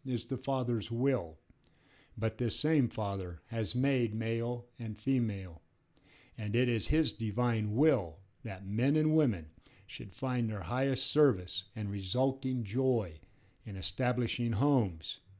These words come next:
to have and train children. And in the creation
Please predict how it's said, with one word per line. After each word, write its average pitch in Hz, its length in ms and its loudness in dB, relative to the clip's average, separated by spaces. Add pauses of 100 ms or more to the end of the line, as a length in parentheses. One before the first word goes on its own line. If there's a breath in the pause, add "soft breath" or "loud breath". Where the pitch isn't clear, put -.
(100)
to 101 140 -10
have 110 460 -4 (220)
and 101 140 -10
train 117 340 -2
children. 98 480 -4 (640)
And 107 160 0
in 120 100 4
the 123 80 4
creation 120 840 2